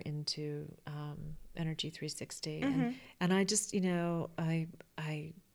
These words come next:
Speaker 1: try and meet and talk to as many people as I can and look
Speaker 2: Networking
Speaker 1: for
Speaker 2: is so important.
Speaker 1: Yeah, look for help, look for, um, look for, you know, suggestions,
Speaker 2: Mm-hmm.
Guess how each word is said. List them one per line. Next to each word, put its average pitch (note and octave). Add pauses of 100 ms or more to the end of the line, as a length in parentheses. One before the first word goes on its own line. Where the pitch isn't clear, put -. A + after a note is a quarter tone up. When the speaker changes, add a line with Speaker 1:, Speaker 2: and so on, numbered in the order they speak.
(140)
Speaker 1:
try E3
and D3+
meet E3
and D#3+
talk D#3
to D#3+
as D3+
many D#3
people D3+
as C#3+
I C#3+
can D#3+ (560)
and G#3
look F3+
Speaker 2:
Networking G#3+
Speaker 1:
for E3+
Speaker 2:
is D#3
so F3+
important. E3 (160)
Speaker 1:
Yeah, D#3+
look D#3
for E3+
help, E3+
look D3
for, D3 (500)
um, C#3 (1700)
look D#3+
for, D3+
you E3+
know, C#3+
suggestions, G#3+
Speaker 2:
Mm-hmm. A3